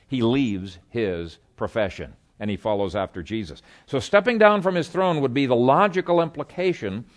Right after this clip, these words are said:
of this confession. If he had received a God-given repentance, it would have resulted in restitution. He would have said, "David,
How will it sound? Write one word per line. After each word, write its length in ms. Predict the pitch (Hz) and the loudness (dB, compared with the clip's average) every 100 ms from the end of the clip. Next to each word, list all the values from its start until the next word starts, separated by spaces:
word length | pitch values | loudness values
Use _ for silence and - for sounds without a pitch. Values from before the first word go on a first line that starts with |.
| _ _ | _ _
of 180 | 131 110 | -2 0
this 220 | 143 147 | 2 0
confession. 600 | - 160 - 190 202 78 - _ _ _ _ _ _ | 0 -6 -4 -6 -6 -10 -16 _ _ _ _ _ _
If 140 | 123 113 | -4 0
he 160 | 143 | 0
had 380 | 147 190 220 214 - - | 2 4 4 2 -8 -16
received 580 | 143 147 - 202 202 147 | -4 -2 -2 -2 0 0
a 40 | 127 | 2
God-given 560 | 143 165 185 165 185 | 4 2 2 -2 0
repentance, 840 | 190 196 139 101 92 95 - - - _ _ _ | 0 0 0 -2 -4 -8 -10 -20 -20 _ _ _
it 160 | 139 147 | 0 2
would 160 | 139 | 4
have 140 | 165 139 | 4 4
resulted 600 | 139 101 151 147 127 107 | 0 0 0 0 0 -2
in 120 | 110 | 0
restitution. 640 | 113 113 113 107 110 120 | -2 -4 -8 -6 -6 -4
He 80 | 127 | -4
would 100 | 135 | -4
have 80 | 120 | -4
said, 240 | - 120 | -4 -4
"David, 400 | 104 127 131 147 | -2 -2 -2 -6